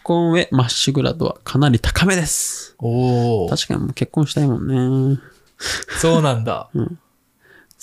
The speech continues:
Speaker 1: きになったらノンストップ、確かに。
Speaker 2: <laughs>
Speaker 1: 恋人、
Speaker 2: いいね。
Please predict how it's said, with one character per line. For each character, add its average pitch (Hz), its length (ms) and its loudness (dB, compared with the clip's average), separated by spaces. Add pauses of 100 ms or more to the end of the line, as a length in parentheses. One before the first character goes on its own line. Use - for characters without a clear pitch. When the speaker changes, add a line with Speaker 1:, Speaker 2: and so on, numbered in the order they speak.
(120)
Speaker 1:
き 175 100 2
に 175 120 4
な 170 120 4
っ 165 80 -8
た 127 160 0
ら 147 200 0 (240)
ノ 139 140 6
ン 135 40 6
ス - 40 -6
ト - 100 0
ッ - 20 -2
プ、 - 140 -14
確 - 260 -2
か 135 140 -4
に。 139 320 -8 (320)
Speaker 2:
<laughs> 139 300 4
Speaker 1:
恋 160 180 6
人、 156 120 6
Speaker 2:
い 165 40 2
い 139 40 0
ね。 - 0 -